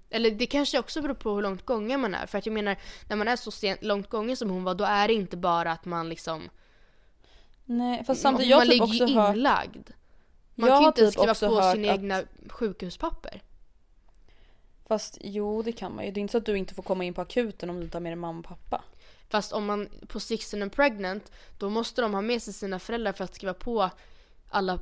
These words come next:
Speaker 1: pregopapper, för att de, de har inte rättshabilitet och kan inte skriva under sin egen förlossning typ.
Speaker 2: Mm, what?
Speaker 1: Fast det är i och för
Speaker 2: Fast
Speaker 1: sig
Speaker 2: det är ju
Speaker 1: i U S A.
Speaker 2: dock U S A också, de är ju lite
Speaker 1: Mm.
Speaker 2: konstiga, men åh,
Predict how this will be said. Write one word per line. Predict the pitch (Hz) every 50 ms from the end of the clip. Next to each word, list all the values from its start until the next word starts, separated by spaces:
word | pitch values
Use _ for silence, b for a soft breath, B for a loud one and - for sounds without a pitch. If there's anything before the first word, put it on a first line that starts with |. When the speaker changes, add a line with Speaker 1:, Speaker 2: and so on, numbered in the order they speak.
| - -
Speaker 1:
pregopapper, | - 202 196 180 170 175 175 - - 247 - - - 180
för | - 190 175
att | -
de, | - 190 190 190 196 214 190
de | 202 196 202 208 202 180
har | 190 208 202
inte | 202 185 - 185
rättshabilitet | 185 - - - 190 175 190 185 - - 247 - -
och | 190
kan | - 185
inte | 175 175 - 180 175
skriva | - - - - 196 180 185 180
under | 208 220 208 196 185 180 175
sin | - - 180 180
egen | 175 175 175 170
förlossning | - - 196 202 - - - - - -
typ. | - - - - - - - - - - _ _ _ - _ _ _ _ _ - - - _ _ - - _ _ _ _ -
Speaker 2:
Mm, | 247 233 233 233 226 -
what? | 254 - - - - - - - - - - - -
Speaker 1:
Fast | - 220 196
det | - 240
är |
i |
och | 208
för | 208
Speaker 2:
Fast | 233 220
Speaker 1:
sig | 196 196
Speaker 2:
det | 220
är | 208
ju | 208
Speaker 1:
i |
U | 202
S | 190
A. | 190
Speaker 2:
dock | 185 -
U | 175 175
S | 175 170 -
A | 175 160
också, | - - - 170 170
de | 165 160 160
är | 156
ju | 156
lite | - - - 202
Speaker 1:
Mm. | 202 196 190
Speaker 2:
konstiga, | 190 - - - 98
men | - - - - - - - - - - - - - - - b b b b b b b b b b b b b - - - -
åh, | 220